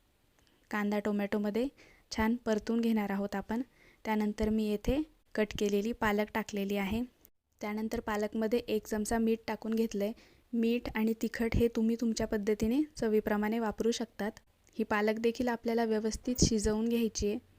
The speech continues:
तुम्ही बघू शकतात ही पालक बऱ्यापैकी शिजलेली आहे. आता आपण यामध्ये टाकणार आहोत जवळपास एक वाटी बेसन पीठ. तुम्ही पालक आणि मसाले किती वापरलेत त्या अंदाजाप्रमाणे तुम्ही बेसन वापरायचं इथे.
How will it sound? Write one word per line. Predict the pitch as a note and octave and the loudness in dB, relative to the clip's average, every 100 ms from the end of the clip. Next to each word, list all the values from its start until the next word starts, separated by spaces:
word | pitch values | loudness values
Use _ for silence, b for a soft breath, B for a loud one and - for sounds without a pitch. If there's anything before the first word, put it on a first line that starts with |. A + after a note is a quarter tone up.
| _ _ _ _ | _ _ _ _
तुम्ही | B3 A#3+ | 0 2
बघू | A#3+ A#3 | 4 2
शकतात | B3+ B3+ - G#3+ A3 | 2 -2 -4 -4 -2
ही | - A#3 | -2 0
पालक | A3+ G#3+ A3+ | 0 0 0
बऱ्यापैकी | A3+ A3 G#3+ G#3+ A#3+ | 2 2 2 0 -2
शिजलेली | - A3+ G#3+ G#3 G#3 | 0 -2 0 0 0
आहे. | A3+ G#3 G#3+ - B B B | 0 -2 -4 -6 B B B
आता | G#3+ A#3 | 0 0
आपण | A#3 A#3 | 2 2
यामध्ये | A3 G#3+ G#3+ A3+ | 2 2 2 2
टाकणार | G#3+ G#3+ G#3 | 0 -2 -2
आहोत | G#3 G#3 A#3+ - b b b b | 0 0 0 -4 b b b b
जवळपास | A3 G#3+ A3 A#3 A#3+ - | 4 6 6 2 0 0
एक | A3 G#3 A3 | 0 2 2
वाटी | G3+ - D4 - | 0 0 -2 2
बेसन | A3+ G#3 G#3+ G#3 | 2 4 2 0
पीठ. | G3+ G3+ - - | -4 -8 -10 -12
तुम्ही | A#3+ B3 | -6 -4
पालक | B3 A3 A3 A3+ | -2 -2 -2 -2
आणि | A3+ | -4
मसाले | A#3 A3+ A#3 A#3 | -2 -2 -2 -2
किती | A#3 A#3 A#3+ | -2 -2 -2
वापरलेत | A#3 A3 G#3 G#3 A3 - | -2 -2 -4 -2 -4 -4
त्या | A#3 A3 | -4 0
अंदाजाप्रमाणे | G#3+ G#3+ G#3+ A3+ A3+ G#3+ G#3 G#3+ | 0 0 0 -2 0 0 -2 -2
तुम्ही | A3+ | 0
बेसन | G#3+ G#3 - A3 | 0 0 -2 -4
वापरायचं | G#3+ G3+ G3 G3 - G#3+ | -4 -6 -6 -6 -4 -4
इथे. | G#3 A3 A#3+ | -4 -4 -8